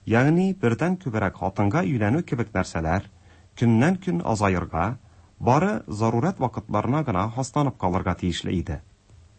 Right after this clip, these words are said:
Шул вакыт гаиләләр төзәлерләр вә шуның васитасы белән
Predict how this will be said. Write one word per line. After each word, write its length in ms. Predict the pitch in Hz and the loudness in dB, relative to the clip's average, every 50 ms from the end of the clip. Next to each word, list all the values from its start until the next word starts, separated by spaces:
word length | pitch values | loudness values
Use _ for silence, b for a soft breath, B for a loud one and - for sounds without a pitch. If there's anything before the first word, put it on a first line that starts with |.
| b b b b b b b b b b _ | b b b b b b b b b b _
Шул 300 | - - - 175 196 247 | -16 0 0 2 4 4
вакыт 440 | 247 202 - - - 98 - - - - | 4 2 2 0 -4 -4 -4 -6 -12 -8
гаиләләр 720 | - 98 101 104 - - 113 104 107 107 113 156 185 190 | -4 0 0 0 2 2 0 2 2 2 0 0 -2 -4
төзәлерләр 720 | - - 123 98 104 90 82 92 82 82 82 85 92 98 - - b b b b b b | -6 -6 -4 -2 -2 0 0 -2 -4 -2 -2 -2 -2 -2 -4 -12 b b b b b b
вә 200 | 95 92 113 113 | 0 2 2 2
шуның 360 | 113 - 117 139 185 208 190 | 2 2 2 2 2 2 2
васитасы 540 | 127 107 98 98 113 90 107 101 - - 180 | 0 0 0 -2 -2 -2 -2 -4 -2 -2 -2
белән 360 | - 92 87 85 87 107 120 | -2 -2 0 0 -2 -2 -4